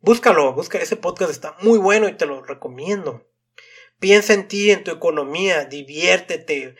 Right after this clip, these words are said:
pon música, no truenes fuegos artificiales, eso sí te encargo porque son muy contaminantes. Disfruta la Navidad, no seas víctima del consumismo,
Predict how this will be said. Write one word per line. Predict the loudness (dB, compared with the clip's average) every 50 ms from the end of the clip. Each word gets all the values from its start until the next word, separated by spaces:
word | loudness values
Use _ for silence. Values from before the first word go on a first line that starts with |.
| -20 _ _ _ -10
pon | -6 -6 -6 -6
música, | -4 0 4 6 6 6 6 2 -8 -8 -4 -2 0 0 0 -2 -6 -12 _
no | 0 2 4 4 4
truenes | 2 -2 0 0 0 0 -2 -4
fuegos | -4 -6 -4 -2 -2 -2
artificiales, | -2 -4 -6 -12 -14 -12 -6 -2 0 0 0 0 0 0
eso | -2 -2 -4
sí | -6 -12 -6
te | -4 -4
encargo | -2 2 2 2 2 2 0
porque | -2 -4 -10 -8
son | -8 -8 -10 -8
muy | -8 -10 -10 -10 -16 -20 -20 -16 _
contaminantes. | -6 -6 -4 -2 -4 -2 -2 -2 -6 -4 -6 -6 -6 -4 -4 -4 -4 -6 -12 _ _ _ _ _ _ _ _ _ _ _ _ _ _ _ _ _ _ _ _ _
Disfruta | -16 -14 -14 -12 -8 -10 -8 -2 0 0
la | 2 2
Navidad, | 2 2 0 0 2 2 2 2 2 -2 -6 _ -20 _ _ _ _ _ _ _ _ _ _ _ _ _ _ _ _ _ _ _ _ _ _ _
no | 0 2 2 2
seas | 4 4 2 2 2 2
víctima | 2 2 2 2 4 2 4 6 6 4
del | 4 2
consumismo, | 0 -2 -2 -2 -4 -4 -4 -2 -4 -4 -2 -2 -2 -2 -4